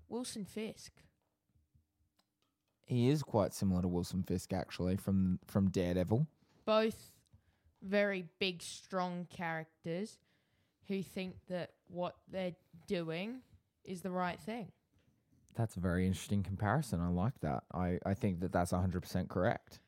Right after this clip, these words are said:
Speaker 1: But I think what I like so much about Kang is he's,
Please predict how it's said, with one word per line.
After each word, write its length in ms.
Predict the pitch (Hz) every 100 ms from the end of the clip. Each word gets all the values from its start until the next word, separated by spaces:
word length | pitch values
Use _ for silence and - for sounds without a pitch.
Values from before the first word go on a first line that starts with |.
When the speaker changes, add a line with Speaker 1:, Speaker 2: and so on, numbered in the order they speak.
| _ -
Speaker 1:
But 140 | 254
I 120 | 262
think 260 | 254 277 294 -
what 320 | 247 233 - - _ _ _ -
I 180 | 202 190
like 400 | 180 170 175 -
so 240 | - 185
much 300 | 175 170 -
about 220 | 180 156 - _
Kang 640 | - - 190 160 143 175 - - _ _ _ _ _ _ -
is 200 | 196 -
he's, 640 | 208 190 180 170 160 -